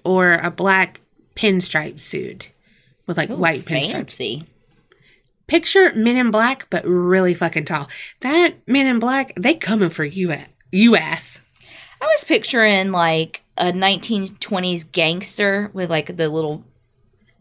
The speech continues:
Speaker 1: Mm-hmm.
Speaker 2: Tommy gun, you know?
Speaker 1: Yeah.
Speaker 2: Like the pinstripe, that's what I was picturing. Just really tall and thin.
Speaker 1: That is it, and that could still be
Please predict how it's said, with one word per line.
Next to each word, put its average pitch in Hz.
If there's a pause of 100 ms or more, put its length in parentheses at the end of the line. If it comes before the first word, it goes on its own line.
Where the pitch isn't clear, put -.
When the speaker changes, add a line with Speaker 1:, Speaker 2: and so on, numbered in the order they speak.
(160)
Speaker 1:
Mm-hmm. 233
Speaker 2:
Tommy 214
gun, 214
you 233
know? 233
Speaker 1:
Yeah. 185 (260)
Speaker 2:
Like 190
the 202
pinstripe, 214
that's 180
what 170
I 156
was 147
picturing. 139
Just 160
really 175
tall 147
and 143
thin. 120 (140)
Speaker 1:
That 208
is 220
it, 196
and 175
that - (140)
could 180
still 185
be 170